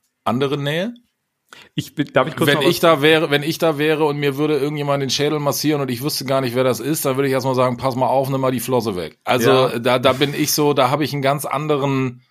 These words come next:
Speaker 2: Ja. Ja, ist interessant,
Speaker 1: ganz
Speaker 2: ne?
Speaker 1: anderen Zugang oder eben nicht Zugang dazu. Also,
Speaker 2: Ja.
Speaker 1: ähm, ich find das völlig in Ordnung, aber verrückt.
Speaker 2: Ja.
Speaker 1: Kann man ja mal
Speaker 2: Das
Speaker 1: sagen.
Speaker 2: das hat auch verschiedene,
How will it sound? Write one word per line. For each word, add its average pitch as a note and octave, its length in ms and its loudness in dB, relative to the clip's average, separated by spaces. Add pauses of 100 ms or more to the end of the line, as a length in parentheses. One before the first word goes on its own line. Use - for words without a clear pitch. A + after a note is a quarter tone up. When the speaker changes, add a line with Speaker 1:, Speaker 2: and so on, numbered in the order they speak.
Speaker 2:
Ja. G#2 380 -8 (720)
Ja, G#2 100 -6
ist G2+ 140 -12
interessant, B2+ 340 -8
Speaker 1:
ganz C3 200 2
Speaker 2:
ne? A#2+ 80 -6
Speaker 1:
anderen C#3+ 360 0
Zugang C#3+ 1300 -2
oder B2+ 260 2
eben B2 220 4
nicht B2+ 400 0 (180)
Zugang G2 600 0
dazu. G2+ 580 -8
Also, B2 560 2
Speaker 2:
Ja. A#2 300 0
Speaker 1:
ähm, A#2 280 -2
ich A#2 180 -4
find - 200 -6
das A#2+ 140 -2
völlig D#3 380 0
in A#2 100 -4
Ordnung, F#3+ 640 -2 (480)
aber D#3+ 200 2
verrückt. C#3 460 -2 (840)
Speaker 2:
Ja. F#2+ 420 -10 (280)
Speaker 1:
Kann E3 120 -4
man E3+ 100 2
ja D#3 60 4
mal D#3 80 2
Speaker 2:
Das D3 100 2
Speaker 1:
sagen. E2+ 260 -2 (220)
Speaker 2:
das - 160 0
hat A2+ 160 2
auch G2+ 140 0
verschiedene, B2 500 -2